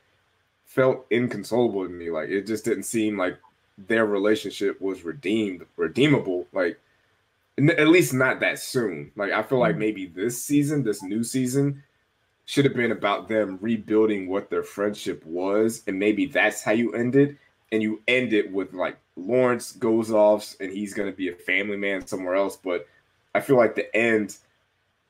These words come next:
Speaker 1: of Inse-, Insecure should have been, uh,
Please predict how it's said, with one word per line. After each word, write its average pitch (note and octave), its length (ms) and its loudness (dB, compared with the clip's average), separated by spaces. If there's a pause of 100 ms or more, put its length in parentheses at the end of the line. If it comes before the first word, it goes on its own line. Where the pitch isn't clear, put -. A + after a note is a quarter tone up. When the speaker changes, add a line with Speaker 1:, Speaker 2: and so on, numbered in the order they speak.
(120)
Speaker 1:
of G#2+ 200 2
Inse-, F#2+ 520 -6
Insecure G#2+ 540 -2
should G2 180 -6
have F2+ 140 -8
been, F2+ 500 -8
uh, E2 380 -6